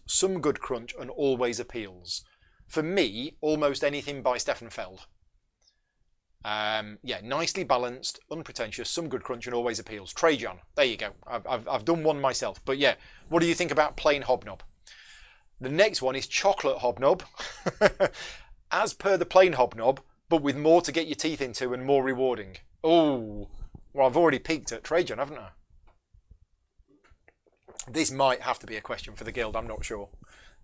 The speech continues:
Uh, yeah, so whi-, which game comes to mind for chocolate hobnob,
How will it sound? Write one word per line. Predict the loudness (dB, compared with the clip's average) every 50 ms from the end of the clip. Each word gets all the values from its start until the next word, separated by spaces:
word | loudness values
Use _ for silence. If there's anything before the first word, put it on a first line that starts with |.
| -20 _ _
Uh, | -4 -2 0 0 0 0
yeah, | 2 2 2 2
so | 4 4 4 4 4
whi-, | 4 2 2 2 2 2 2
which | 0 0 2 2 2 4
game | 4 4 4 4
comes | 0 -2 -2 -2 -2
to | -2 -2
mind | 0 0 0 0 -2 -6 -8 -10 -12 -16 -20 -20 _ _ _ _ _ _ _ _ _
for | _ -6 -2 2 2 2 2 0
chocolate | -2 -2 0 2 2 2 2 0 0 2
hobnob, | 6 8 8 8 6 4 -2 -2 -2 -2